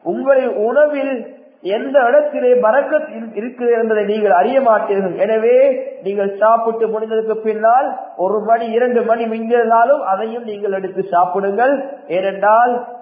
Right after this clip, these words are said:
ஸல்லல்லாஹு அலைஹி வஸல்லம் சொன்னார்கள், "இன்னக்கும் லா ததுரூன ஃபி ஐயி தஆமிக்கும் அல் பரக்கா." நீங்க சாப்பிடக்கூடிய சாப்பாட்டுல எந்த இடத்துல பரக்கத் இருக்கிறது என்பது உங்களுக்கு தெரியாது,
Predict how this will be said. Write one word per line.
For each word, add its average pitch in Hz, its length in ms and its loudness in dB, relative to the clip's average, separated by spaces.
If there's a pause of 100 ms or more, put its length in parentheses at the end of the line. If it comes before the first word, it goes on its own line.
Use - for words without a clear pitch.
ஸல்லல்லாஹு 202 560 0 (140)
அலைஹி 226 240 -2
வஸல்லம் 202 380 0
சொன்னார்கள், 214 500 0
"இன்னக்கும் 233 640 -2
லா 202 320 4
ததுரூன 226 1000 2 (240)
ஃபி 208 140 -6
ஐயி 214 540 0
தஆமிக்கும் 240 800 0
அல் 190 260 -2
பரக்கா." 180 600 2 (320)
நீங்க 196 180 -4
சாப்பிடக்கூடிய 247 800 0
சாப்பாட்டுல 202 840 2 (240)
எந்த 208 300 -2
இடத்துல 214 480 0
பரக்கத் 233 480 0
இருக்கிறது 196 420 -6
என்பது 208 500 0
உங்களுக்கு 190 400 -2
தெரியாது, 185 680 2